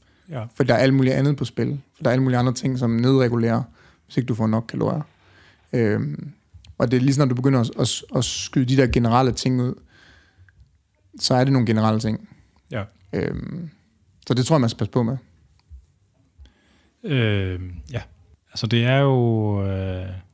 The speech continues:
Speaker 1: det er et af de steder, ligesom, det er et af brandpunkterne, ikke?
Speaker 2: Det er det, og det er mudret, og det, og det er også derfor, jeg tror, man er nødt til at tage sådan en klientcentreret approach, hvor man tager
Speaker 1: Ja.
Speaker 2: udgangspunkt i individet selv, og så, jeg tror, jo,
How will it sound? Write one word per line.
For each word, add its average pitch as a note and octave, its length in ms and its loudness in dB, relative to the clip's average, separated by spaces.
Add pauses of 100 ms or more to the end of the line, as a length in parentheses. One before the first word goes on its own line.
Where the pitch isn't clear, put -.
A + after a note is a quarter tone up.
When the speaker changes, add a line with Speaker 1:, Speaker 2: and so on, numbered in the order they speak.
(580)
Speaker 1:
det C3 80 2
er B2+ 40 2
et B2+ 60 2
af B2 60 0
de B2 80 -4
steder, B2+ 240 0
ligesom, A#2+ 220 -2
det B2 120 0
er C3+ 120 4
et C#3 60 2
af C3+ 80 2
brandpunkterne, A#2 600 0
ikke? A2+ 120 -2 (200)
Speaker 2:
Det D3 100 4
er C3+ 80 6
det, C3+ 100 2
og C3+ 80 4
det C3+ 80 8
er C#3+ 60 6
mudret, E3 360 6
og A#2 140 2
det, B2+ 100 4
og C#3 60 0
det B2 80 4
er B2 40 8
også B2 140 4
derfor, D#3 120 4
jeg A#2 100 4
tror, C#3 140 4
man B2 120 6
er A#2+ 60 6
nødt B2 160 4
til - 80 -6
at A2+ 40 -2
tage B2 160 4
sådan D3 160 4
en A#2+ 60 2
klientcentreret B2 880 2 (100)
approach, - 560 -2 (320)
hvor B2 80 -2
man A#2+ 120 2
tager A#2+ 120 2
Speaker 1:
Ja. A#2+ 40 6
Speaker 2:
udgangspunkt A#2+ 320 2
i A#2 80 0
individet A#2 440 2
selv, B2 240 0 (840)
og A#2+ 80 2
så, A#2+ 180 0 (880)
jeg E3+ 80 -4
tror, B2+ 120 2
jo, A#2+ 180 4